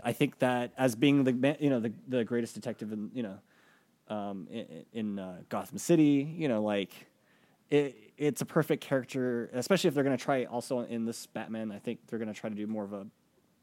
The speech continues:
kind of detective, uh, you know, having Batman be more of a detective and kind of,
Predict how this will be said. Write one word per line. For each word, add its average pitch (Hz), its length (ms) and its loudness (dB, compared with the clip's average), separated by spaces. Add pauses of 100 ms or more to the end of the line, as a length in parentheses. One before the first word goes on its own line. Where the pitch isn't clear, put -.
(120)
kind 120 140 -4
of 113 120 -6
detective, 110 640 -4 (720)
uh, 110 300 2
you 110 80 0
know, 107 120 -2
having 117 400 -2
Batman 117 260 -2
be 120 160 -2
more 110 160 0
of 104 80 -6
a 101 40 -8
detective 127 600 -4
and 98 300 -6
kind 104 160 -8
of, 98 100 -12